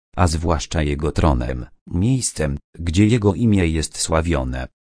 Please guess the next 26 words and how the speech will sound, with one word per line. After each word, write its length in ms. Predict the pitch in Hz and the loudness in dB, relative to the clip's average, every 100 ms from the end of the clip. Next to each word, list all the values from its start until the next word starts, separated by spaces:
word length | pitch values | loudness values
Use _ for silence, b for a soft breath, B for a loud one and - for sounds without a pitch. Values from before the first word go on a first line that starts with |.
| _ _ | _ _
Zobacz 460 | - 85 143 120 - | -4 0 2 2 0
Pierwsza 440 | 101 92 76 - | 2 2 0 -4
Księga 420 | 80 - 95 87 98 | -6 -4 -2 0 0
Kronik 460 | 85 73 71 78 | 0 0 0 -4
trzynaście, 760 | - - 127 101 95 - - - - _ | -4 0 2 2 -2 -6 -8 -10 -12 _
sześć. 640 | - 143 87 - - - - _ _ _ _ | -6 -2 -2 -4 -10 -14 -18 _ _ _ _
Zstąpił 640 | - - - 151 151 120 101 | -8 -6 0 2 2 0 0
tedy 260 | 101 85 | -2 -2
Dawid 420 | 78 117 95 - - | 0 0 -2 -4 -8
i 80 | |
cały 280 | 87 113 104 | -2 0 0
Izrael 540 | - 92 82 78 73 65 | -2 -2 0 0 -2 -2
do 140 | 85 | 0
Baala 420 | 80 - 76 80 | 0 0 2 2
przy 220 | - 92 | 2 -2
Kirjat 400 | 85 87 85 73 | 0 0 -2 -4
Tojarim, 720 | - 90 87 92 76 69 58 58 _ - | -2 -2 0 0 -2 -4 -8 -12 _ -10
które 320 | - 98 85 | -2 0 2
należy 400 | 82 95 120 135 | 0 0 2 2
do 140 | 98 | 2
Judy, 460 | 92 95 92 71 60 - - | 2 0 -2 -4 -8 -14 -4
aby 340 | 117 110 104 | 0 2 0
sprowadzić 760 | - - 95 113 131 120 - - | 0 0 2 2 0 -2 -8 -10
stamtąd 640 | - 85 73 92 113 - | -2 -2 0 2 2 0
skrzynię 520 | - - - 80 78 | -6 -4 -2 0 0
Bożą, 460 | 73 117 92 87 - | 0 0 2 2 2